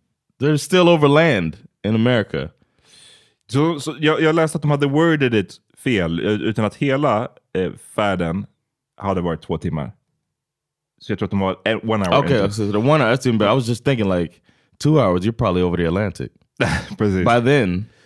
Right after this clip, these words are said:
Speaker 2: Nej, men det här dök ju upp. Det kom, eh, eh, nyheter om att, eh, ett plan var tvungen att vända för att en passagerare hade diarrhea.
Speaker 1: Explosive.
Speaker 2: Explosive diarrhea all the way through.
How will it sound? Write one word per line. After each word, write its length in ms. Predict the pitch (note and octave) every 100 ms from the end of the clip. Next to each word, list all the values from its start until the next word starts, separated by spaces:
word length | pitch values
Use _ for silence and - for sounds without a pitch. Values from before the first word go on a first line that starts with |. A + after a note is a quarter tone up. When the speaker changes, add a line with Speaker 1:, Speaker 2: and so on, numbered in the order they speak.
| _ _
Speaker 2:
Nej, 140 | A#2 B2+
men 120 | D3
det 60 | E3
här 120 | F#3+
dök 280 | F3 D#3+ D3+
ju 100 | D3
upp. 140 | D3+
Det 160 | C#3 C3+
kom, 340 | - C3+ B2+
eh, 80 | B2+
eh, 640 | A#2+ A#2+ A#2 A2+ A2+ A2+ A2 _ _ D#2 D2+ F#2+
nyheter 960 | B2+ C3 A#2+ C3 B2+ - A2+ B2 C3+ -
om 320 | G#2 G#2 G2+
att, 520 | G#2 F#2+ G2+ G2 _ G#2+
eh, 80 | G2+ G2 F#2 _ _ _ -
ett 160 | - _
plan 520 | D3 D#3+ G2 F2+ F2
var 80 | F#2
tvungen 420 | - A#2+ G#2 F#2
att 240 | F#2 - -
vända 560 | G2 G2+ F2+ F2+ B2+ - _
för 100 | G#2+
att 180 | G2+ - - _
en 260 | A2+ B2 B2
passagerare 600 | A2+ G#2+ G#2 G#2 G2 G2
hade 480 | G2+ F#2 F2+ E2+ -
diarrhea. 720 | F#2 G2 F#2+ F#2 G#2 G2 E2 F2
Speaker 1:
Explosive. 920 | C#3+ - - A#2+ B2 E3+ E3 G2+ F2
Speaker 2:
Explosive 640 | - - D3 D#3 D3 B2+
diarrhea 520 | A2+ A2 G#2+ A2+ F#2+ - -
all 340 | C3+ D3 D3 C3
the 80 | A#2
way 220 | A2+ G#2
through. 420 | - A#2 D#2